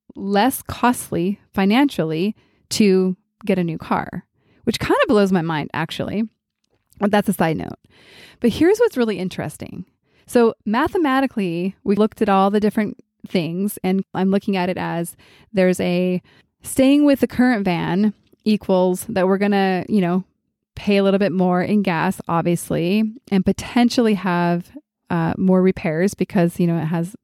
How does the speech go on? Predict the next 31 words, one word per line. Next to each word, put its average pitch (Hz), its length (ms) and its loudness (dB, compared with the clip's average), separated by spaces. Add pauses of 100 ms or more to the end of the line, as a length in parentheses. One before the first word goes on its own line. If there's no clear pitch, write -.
more 170 200 0
miles 151 360 -4
on 156 120 -2
it 165 160 -2
and - 100 -2
all 151 120 -2
that. 147 260 -4
It's - 100 -12
getting 165 220 0
older. 147 360 -2 (760)
And 202 440 0 (400)
the 196 160 -2
new 226 320 4
car, 185 580 -4 (1600)
even 254 400 2
though 196 440 -2
it's 196 180 -2
very 208 420 0
predictable 180 480 -4
that 170 120 -6
the 180 100 -2
gas 185 260 -2
is 180 80 -4
going 185 200 -2
to 170 60 -4
be 175 100 -6
cheaper, - 560 -4 (1000)
but 214 260 0
the 214 160 4
risk 208 600 0
is, 170 440 -2